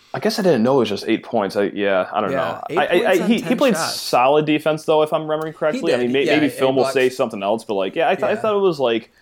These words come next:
Speaker 1: fine. I don't
Speaker 2: He,
Speaker 1: know.
Speaker 2: he blocked some shots and stuff, but, like,
Speaker 1: How about this? It was relatively fine compared to how everyone else was playing.
Speaker 2: <laughs> On the
Speaker 1: That's,
Speaker 2: bell
Speaker 1: that's how I'll
Speaker 2: curve.
Speaker 1: back myself up here. It, it, compared to everyone else,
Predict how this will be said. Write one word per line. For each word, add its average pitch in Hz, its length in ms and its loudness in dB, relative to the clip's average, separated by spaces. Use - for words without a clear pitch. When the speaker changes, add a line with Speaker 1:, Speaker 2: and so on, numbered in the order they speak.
Speaker 1:
fine. 85 540 -12
I 95 200 -12
don't 80 140 -10
Speaker 2:
He, - 80 -10
Speaker 1:
know. - 160 -14
Speaker 2:
he 208 160 -8
blocked 185 340 -10
some 185 140 -14
shots - 360 -12
and 123 120 -16
stuff, - 260 -10
but, 127 180 -6
like, 120 300 -8
Speaker 1:
How 240 100 2
about 262 200 4
this? 156 180 4
It 175 60 2
was 165 120 2
relatively 131 520 0
fine 92 340 -8
compared 117 300 -4
to 110 40 -6
how 113 120 0
everyone 101 220 -6
else 90 120 -8
was 110 160 0
playing. 85 340 -12
Speaker 2:
<laughs> - 500 -20
On 180 280 -6
the 175 120 -8
Speaker 1:
That's, 151 240 2
Speaker 2:
bell 143 60 -4
Speaker 1:
that's 208 200 2
how 208 100 4
I'll 170 100 4
Speaker 2:
curve. 143 40 -8
Speaker 1:
back 139 180 2
myself 127 400 0
up 104 160 -4
here. 95 160 -8
It, 135 500 -4
it, 160 60 -10
compared 277 260 0
to 277 60 4
everyone 240 240 2
else, 214 340 2